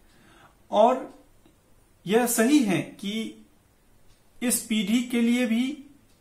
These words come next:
इतिहास अन्य किसी भी विषय से कतई कम महत्व का नहीं था, लेकिन फिर भी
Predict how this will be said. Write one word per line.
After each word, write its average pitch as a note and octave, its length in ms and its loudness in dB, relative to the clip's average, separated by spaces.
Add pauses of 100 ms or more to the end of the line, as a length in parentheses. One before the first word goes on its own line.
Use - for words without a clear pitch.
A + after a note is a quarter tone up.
(220)
इतिहास G3 840 -2 (380)
अन्य A3 240 0
किसी A3+ 400 -4
भी A3+ 180 -2
विषय F#3 380 -2
से C3 420 -6 (760)
कतई G#3 360 -2
कम G3 340 2
महत्व F3+ 360 -2
का G3+ 200 0
नहीं C#3+ 480 -4
था, - 160 -16 (2000)
लेकिन D4 440 2
फिर C4 280 -2
भी C#3 300 -2